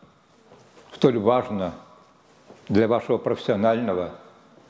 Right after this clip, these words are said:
и человеческого становления. И поэтому я хотел бы, чтобы мы определили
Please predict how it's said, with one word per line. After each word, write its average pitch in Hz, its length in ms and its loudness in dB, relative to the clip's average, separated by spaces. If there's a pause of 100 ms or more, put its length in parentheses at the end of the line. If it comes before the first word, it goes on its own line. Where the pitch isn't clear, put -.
(480)
и - 80 2
человеческого 110 680 0
становления. 87 760 -2 (1300)
И 185 80 6
поэтому 175 320 4
я - 20 -8
хотел 165 300 0
бы, 139 100 0
чтобы 127 340 0
мы 113 120 2
определили 117 800 0